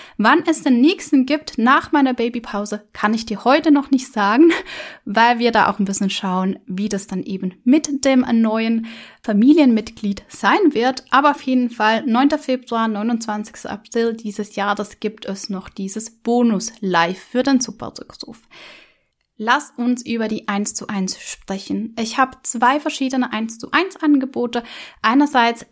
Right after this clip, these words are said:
die große Begleitung über vier oder acht Wochen oder die Katzensprechstunde.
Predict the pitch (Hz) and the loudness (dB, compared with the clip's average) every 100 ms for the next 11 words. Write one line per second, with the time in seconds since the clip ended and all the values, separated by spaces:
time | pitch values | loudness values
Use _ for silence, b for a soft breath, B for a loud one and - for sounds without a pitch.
0 | 226 226 220 226 214 247 254 254 214 202 | -6 -4 -4 -6 -4 -4 -4 -6 -4 -2
1 | 311 320 294 240 233 226 - 233 226 226 | 0 2 2 0 -4 -6 -6 -6 -6 -6
2 | 208 - 202 - - 220 240 320 - 320 | -8 -6 -8 -10 -16 0 2 2 2 0
3 | - 285 285 269 254 233 233 233 - - | 2 0 0 -4 -4 -4 -2 -4 -4 -12
4 | - - - - - - | -14 -12 -14 -12 -12 -14